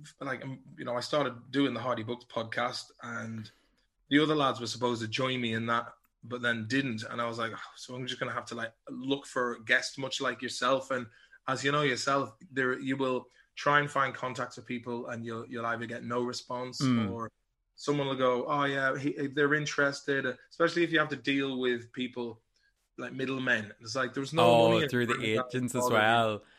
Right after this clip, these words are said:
Speaker 2: Yeah, they'll be like, "What's the fee
Speaker 1: <laughs>
Speaker 2: for this?" And then you're going like, "Oh, we'll see." It's just, like, starting out at the moment. Um, we're just kind of blah, blah, like this. And then be like, "Oh, they're, they're actually busy at the moment." And be like,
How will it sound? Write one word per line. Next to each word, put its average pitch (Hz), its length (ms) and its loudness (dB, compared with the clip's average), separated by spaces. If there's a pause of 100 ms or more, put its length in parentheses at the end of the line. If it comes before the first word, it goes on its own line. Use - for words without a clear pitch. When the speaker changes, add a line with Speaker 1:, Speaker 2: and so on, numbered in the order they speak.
(200)
Speaker 2:
Yeah, 120 280 6
they'll 113 140 0
be 123 120 2
like, 117 160 4
"What's 127 220 4
the 131 80 2
fee 120 220 4
Speaker 1:
<laughs> 113 100 -2
Speaker 2:
for 123 100 4
this?" 113 500 2
And 127 120 6
then 120 120 4
you're 120 120 2
going 117 260 8
like, 113 260 6 (460)
"Oh, 190 320 12
we'll 190 160 10
see." 165 240 4
It's 151 100 2
just, 202 180 8
like, 190 120 8
starting 156 380 10
out 143 100 8
at 147 80 2
the 160 60 4
moment. 147 480 10
Um, 139 300 10
we're 143 60 6
just 147 220 -2
kind 151 180 6
of 135 140 6
blah, 139 160 10
blah, 135 160 8
like 131 220 4
this. 139 220 6
And 143 160 2
then 131 140 6
be 131 120 6
like, 127 340 6
"Oh, 139 320 12
they're, 117 140 0 (160)
they're 151 120 8
actually 170 260 6
busy 120 280 0
at 156 60 -2
the 165 60 -2
moment." 160 200 6
And 127 60 -2
be 151 120 8
like, 127 240 6